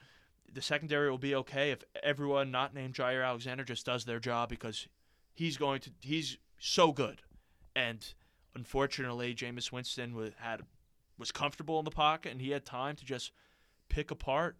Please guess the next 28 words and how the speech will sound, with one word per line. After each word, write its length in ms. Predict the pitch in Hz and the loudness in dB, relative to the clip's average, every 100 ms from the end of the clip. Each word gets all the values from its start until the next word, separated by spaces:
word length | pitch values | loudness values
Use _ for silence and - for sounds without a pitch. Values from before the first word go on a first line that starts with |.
| - | -6
the, 200 | 123 120 | -2 0
uh, 140 | 113 - | -2 -2
other 180 | 139 131 | -4 -4
corners 400 | - 139 139 135 | -4 -4 -4 -6
on 100 | 120 | -8
the 60 | |
team 460 | - 139 135 143 139 | -8 -4 -2 -2 -4
and, 240 | 113 110 - - - | -6 -6 -8 -8 -8
and 120 | 117 113 | -6 -4
the 60 | |
safeties, 560 | - 135 143 135 123 - - - - - - - _ _ | 0 0 0 -2 -4 -6 -10 -20 -20 -20 -20 -20 _ _
specifically 1120 | - - - - 170 - 240 233 - 156 143 143 _ _ _ _ _ - | -2 0 0 -2 2 4 2 -2 0 0 0 -4 _ _ _ _ _ -2
Kevin 240 | 151 143 | 0 0
King. 400 | 127 143 135 107 | 0 2 2 2
And, 220 | 110 113 110 | -4 -8 -8
and 280 | 127 123 127 _ _ _ _ _ _ _ _ _ _ _ _ _ _ 139 | -6 -6 -10 _ _ _ _ _ _ _ _ _ _ _ _ _ _ 0
this 240 | 202 269 | 2 4
storyline 1000 | - - 190 208 214 208 196 208 208 226 214 - | 4 4 4 6 4 4 2 2 -2 -8 -16 -6
with 300 | 131 123 - - _ _ | -2 -2 -4 -18 _ _
the 100 | - | -10
Packers 520 | 117 - 156 160 151 - | -4 2 4 4 0 0
secondary 920 | - 139 151 139 135 135 135 135 135 _ | 0 -2 -4 0 2 2 0 -2 -8 _
and, 300 | 131 113 110 | -6 -4 -4
uh, 200 | 117 107 151 _ _ - | -6 -8 -12 _ _ -14
the, 80 | - - | -14 -6
Kevin 320 | 151 135 135 | 0 0 0
King 440 | - 139 127 123 120 - - _ _ _ | -4 -4 -4 -6 -10 -18 -20 _ _ _
is 240 | 135 131 | -2 0